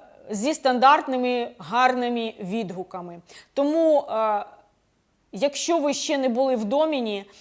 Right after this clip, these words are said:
е, тут така цінова політика, політика може бути різна.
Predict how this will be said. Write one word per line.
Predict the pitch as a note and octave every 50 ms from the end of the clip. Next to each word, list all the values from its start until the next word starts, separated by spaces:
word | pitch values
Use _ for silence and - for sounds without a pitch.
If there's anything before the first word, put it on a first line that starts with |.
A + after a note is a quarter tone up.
| - - _ _ -
е, | - G#3 G#3
тут | G#3 - - C#4+ D4 A#3+ - - A3 G#3+ F#3+ -
така | - B3+ B3+ C4 B3+ B3 A#3 G#3+ G3 G#3 - _ _ - -
цінова | - - C#4 C#4+ C#4+ C#4 C4+
політика, | C4+ C4+ C4+ C4+ B3+ C4+ C4 C4+ C4 - G3+
політика | - B3 B3 C4+ B3+ C4 C4 - A#3+
може | A#3+ A#3+ B3 A3+ A#3+
бути | G3+ A3+ - - A#3+
різна. | A3+ B3+ C#4+ D4 A#3+ G3 A3 G#3 G3+ F#3+